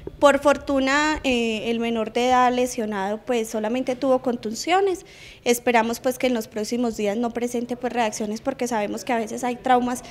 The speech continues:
que se presentan con posterioridad. El hecho pudo, pudo ser más grave toda vez que estábamos frente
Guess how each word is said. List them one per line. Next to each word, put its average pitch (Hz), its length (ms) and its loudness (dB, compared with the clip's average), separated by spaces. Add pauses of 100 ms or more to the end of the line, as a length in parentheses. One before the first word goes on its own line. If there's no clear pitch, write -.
(360)
que 247 120 2
se 240 100 2
presentan 226 480 -2
con 247 200 -2
posterioridad. 220 720 0 (540)
El 240 220 8
hecho 240 280 6
pudo, 277 260 4 (360)
pudo 269 240 6
ser 269 200 2
más 262 220 0
grave 247 320 6
toda 247 240 4
vez 247 140 2
que - 80 -4
estábamos 240 560 0
frente 208 720 -4